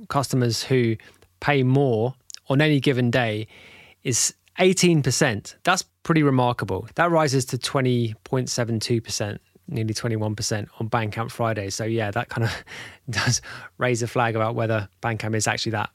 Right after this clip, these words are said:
loved, <laughs> or maybe people just don't think about it. So how much do people pay more? Well, the median ratio of generosity is one point three three. So basically people pay a third more than the listed price, and that's on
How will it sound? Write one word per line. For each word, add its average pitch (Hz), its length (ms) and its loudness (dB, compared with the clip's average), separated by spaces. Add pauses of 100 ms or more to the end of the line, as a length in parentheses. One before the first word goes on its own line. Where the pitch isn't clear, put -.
(140)
loved, 110 500 0 (260)
<laughs> - 260 -18
or 135 160 0
maybe 147 140 0
people 113 160 -2
just 101 140 -6
don't 110 140 -4
think 110 140 -6
about 110 220 -2
it. - 60 -6 (720)
So 175 220 4
how 160 180 4
much - 520 4 (320)
do - 80 2
people 117 300 2
pay 120 200 0
more? 117 280 0
Well, 143 160 2
the 135 100 0
median 156 720 4 (400)
ratio 135 680 2 (180)
of 120 120 -4
generosity 123 840 0 (420)
is 110 120 -6
one 135 200 0
point 135 300 -4
three 127 320 2
three. 131 440 0
So 151 100 0
basically 147 320 2
people 139 100 0
pay 127 200 4
a 107 40 -2
third 131 540 0
more 120 420 0 (220)
than 135 200 2
the 127 60 0
listed 127 340 0
price, 110 480 -2
and 143 180 -6
that's 120 280 -2
on 113 340 -2